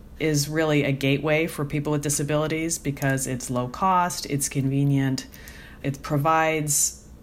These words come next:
opportunities to transfer to a four-year school. I mean, it's really key for disabled people, community colleges. So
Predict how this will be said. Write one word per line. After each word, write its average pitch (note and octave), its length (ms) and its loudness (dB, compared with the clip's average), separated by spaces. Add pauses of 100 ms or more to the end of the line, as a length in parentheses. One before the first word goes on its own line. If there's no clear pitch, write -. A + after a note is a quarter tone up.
(400)
opportunities D3+ 1040 2
to C#3 220 0
transfer D3+ 400 0
to C3+ 140 0
a B2+ 40 -4
four-year C3 400 0
school. E3+ 560 2
I B2+ 80 2
mean, D3+ 160 2
it's D3 180 -2
really D#3+ 260 2
key C#3 400 0
for C3 160 -4
disabled B2 500 -2
people, B2 320 -4
community C3 340 -2
colleges. A#2 500 -4
So C3 540 0